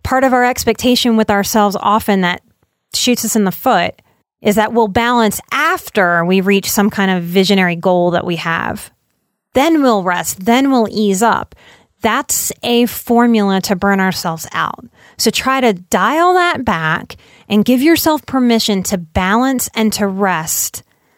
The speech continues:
before the goals are met.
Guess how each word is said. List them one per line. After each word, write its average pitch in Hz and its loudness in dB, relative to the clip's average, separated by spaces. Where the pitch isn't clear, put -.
before 240 2
the 214 2
goals 208 0
are 180 -2
met. 175 -8